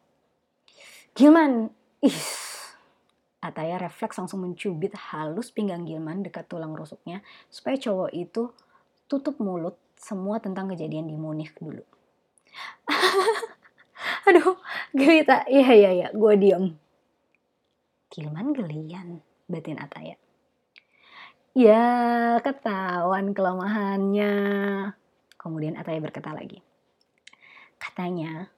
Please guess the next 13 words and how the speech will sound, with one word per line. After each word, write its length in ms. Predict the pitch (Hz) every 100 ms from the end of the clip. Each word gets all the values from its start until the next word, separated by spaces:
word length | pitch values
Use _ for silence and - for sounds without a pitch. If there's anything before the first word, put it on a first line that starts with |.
| _ _ _
kalau 240 | - 175 165
gelian 320 | 156 156 175 -
istrinya 320 | - - 185
cantik 320 | - 156 165 -
tau, 180 | 165 135
Man." 320 | - 165 - _ _ _ _ _
"Masa?" 380 | 277 370 - - _ _ _ _ _ _ _ -
"Teori 320 | 160 156 160
Nubitol," 880 | 160 160 156 185 185 185 170 147 151 _ _ _ _
balas 380 | 170 156 151
Gilman 320 | 175 156 160 160
mengikuti 400 | 156 156 151 -
Ataya 320 | - 151